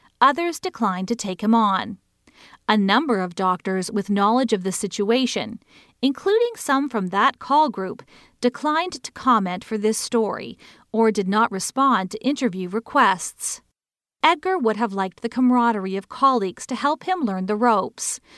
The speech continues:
Quote, "If you're new to a practice setting, there's lots of little processes you're supposed to be aware of," Edgar says. Not many people were willing to help him, he says,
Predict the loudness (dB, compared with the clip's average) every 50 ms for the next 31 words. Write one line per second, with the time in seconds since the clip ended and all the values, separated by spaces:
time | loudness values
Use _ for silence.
0 | -20 -20 _ -4 0 2 2 2 2 -2 -8 -16 _ _ _ _ _ 0 0 2
1 | 2 0 -2 -2 0 0 0 0 2 0 -2 -4 -4 -4 -6 -6 -4 0 2 2
2 | 2 2 _ -6 -8 -6 -4 0 2 2 2 2 0 -4 -6 -10 -12 -16 -20 -20
3 | _ _ -4 -4 -4 -2 -2 0 0 0 0 -2 -2 -2 -2 -2 -4 -4 -4 -6
4 | -2 0 2 2 2 2 0 -2 -2 -2 -2 -4 -4 -4 -2 -4 -4 -2 -2 -4
5 | -4 -2 -4 -4 -4 -4 -4 -2 0 2 2 2 0 0 -2 -2 0 0 0 0
6 | 0 -2 -6 -8 _ _ _ -6 -6 -4 -4 -4 -4 -4 -2 0 0 2 2 0
7 | -2 -4 -4 -8 -10 -12 _ _ _ _ _ _ -20 -20 -20 -20 -8 -4 0 2
8 | 4 4 4 2 2 0 2 2 0 0 -2 -4 -8 -8 -6 -4 -4 -4 -4 -4
9 | -4 -2 0 2 2 2 2 0 -2 -2 -4 -4 0 2 2 2 2 0 -2 -4
10 | -4 -4 -6 -6 -6 -6 -4 -2 0 0 0 0 -2 -4 -6 -8